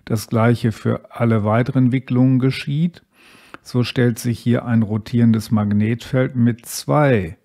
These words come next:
Nordpolen und zwei Südpolen ein. Deshalb spricht man in diesem Fall von einer Polpaarzahl P gleich zwei. Die wird also durch entsprechendes Wickeln des Motors erreicht.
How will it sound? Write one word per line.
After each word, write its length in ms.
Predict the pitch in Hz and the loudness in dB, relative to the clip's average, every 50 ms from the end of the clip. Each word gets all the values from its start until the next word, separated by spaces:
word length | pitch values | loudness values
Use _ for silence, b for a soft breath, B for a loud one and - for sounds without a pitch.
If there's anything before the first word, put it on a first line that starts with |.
| _ _ _ _ | _ _ _ _
Nordpolen 920 | 120 113 113 107 110 113 110 - _ _ - 127 110 113 123 127 131 143 - | -2 0 2 2 0 0 -2 -6 _ _ -6 -4 -2 0 2 2 2 0 -2
und 300 | - - 123 117 113 - | -2 0 0 0 0 0
zwei 540 | - - - 120 120 123 131 131 139 - - 131 | -6 -6 -2 0 2 2 2 2 0 -2 -4 -6
Südpolen 880 | 123 113 107 - 127 113 104 - - - 104 95 95 101 92 92 - | -6 -6 -2 -2 -2 -2 -2 -6 -8 -8 -6 -6 -6 -6 -6 -8 -8
ein. 380 | - 98 101 95 92 95 92 - b b b b b b b b b b _ | -8 -8 -8 -8 -8 -10 -10 -12 b b b b b b b b b b _
Deshalb 420 | 113 113 110 - - 127 127 117 | -2 -2 -2 0 0 -2 -2 -2
spricht 400 | - - - - 135 120 - - | -6 -12 -8 -6 -6 -6 -2 0
man 160 | 120 117 113 117 | 0 2 2 2
in 160 | 110 110 107 | 2 0 0
diesem 380 | 107 110 107 101 113 117 113 | 0 -2 -4 -2 0 0 0
Fall 500 | 110 - - - 117 120 127 135 151 147 | -2 -2 -4 -2 0 2 2 2 0 -2
von 180 | 127 - - 123 | -4 -4 -6 -4
einer 300 | - 113 110 110 101 98 | -2 -2 0 0 -2 -2
Polpaarzahl 960 | - - - 113 113 117 113 - 127 120 120 117 - - 127 117 117 123 123 | -6 -6 -4 -4 -4 -4 -4 -4 -4 -4 -4 -6 -6 -6 -4 -2 0 -2 -2
P 400 | 120 - - - 110 107 107 107 | -4 -8 -8 -6 -6 -4 -4 -4
gleich 420 | 104 113 110 110 110 107 - - _ | -4 -4 -4 -2 -4 -4 -6 -10 _
zwei. 600 | - - - - - 120 120 110 98 92 87 - - B B B B B B B B B B B B B B B B - | -16 -16 -10 -6 -4 -4 -2 -2 -4 -6 -8 -10 -16 B B B B B B B B B B B B B B B B 0
Die 100 | 123 123 | 4 4
wird 140 | 156 - | 4 4
also 300 | - 139 139 120 123 127 | 4 2 2 2 2 0
durch 320 | 110 117 131 135 131 - - | 2 4 4 4 2 0 0
entsprechendes 1080 | - 123 123 - - - - - 131 120 - 131 120 117 117 113 107 - - 117 107 | 0 0 0 0 -2 -6 -4 -2 -2 0 2 2 4 4 4 2 0 -4 -6 -4 -2
Wickeln 480 | 139 165 165 139 123 120 127 127 123 110 | -2 0 2 2 2 4 4 4 4 2
des 220 | 110 107 - - | 2 -2 0 2
Motors 880 | 113 107 107 107 110 117 113 - 120 117 117 120 120 117 - - - _ | 2 4 4 4 2 0 0 0 0 2 2 0 0 -2 -6 -12 -16 _
erreicht. 840 | - 123 120 117 104 101 98 95 92 92 95 - - _ - - | -4 -2 -2 -2 -2 -4 -6 -6 -6 -8 -12 -14 -20 _ -20 -20